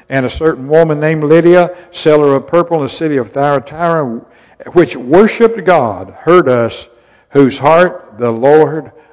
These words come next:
opened, and she attended unto the things which were spoken by Paul." Isn't that amazing? The heart has to be opened. The heart has to be opened.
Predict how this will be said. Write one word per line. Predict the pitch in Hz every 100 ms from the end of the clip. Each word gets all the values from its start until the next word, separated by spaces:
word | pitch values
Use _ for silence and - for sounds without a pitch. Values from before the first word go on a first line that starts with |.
| _ -
opened, | 147 - 110 92 87 _ _ _ -
and | 123 110
she | 147
attended | 127 - 170 147 131
unto | 131 123 117
the | 110
things | 143 143 127 127
which | 120 120
were | 113
spoken | - 139 135 117 107
by | 107
Paul." | 107 139 131 101 98 _ _ _ _ _ _ _ _ _
Isn't | 123 131
that | 131
amazing? | 120 135 139 135 131 123 113 _ _ - _ -
The | 123
heart | 147 139 -
has | 127 -
to | 123
be | 120 120
opened. | 123 113 104 98 _ _ _ _ _ _ _ _
The | 113 113
heart | 127 123
has | 120 113
to | 110
be | 113 107
opened. | 98 - 87